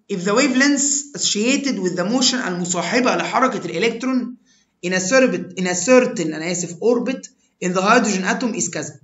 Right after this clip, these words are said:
يعني wavelengths اللي مداني في الأول thirteen point three two angstrom. ماشي، عايز ايه يعني؟ And circumference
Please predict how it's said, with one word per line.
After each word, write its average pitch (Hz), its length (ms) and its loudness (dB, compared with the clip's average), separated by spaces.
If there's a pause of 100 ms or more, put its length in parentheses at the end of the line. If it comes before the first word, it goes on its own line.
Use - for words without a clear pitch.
(280)
يعني 160 240 -6
wavelengths 214 800 0
اللي 156 120 -8
مداني 180 220 -4
في 175 60 -8
الأول 214 600 -2 (320)
thirteen 196 500 -2
point 202 280 0
three 196 560 -4
two 190 140 -6
angstrom. 151 540 -10 (200)
ماشي، 175 260 -4
عايز 160 200 -4
ايه 147 120 -4
يعني؟ 151 200 -12 (880)
And 208 200 4
circumference 233 1900 2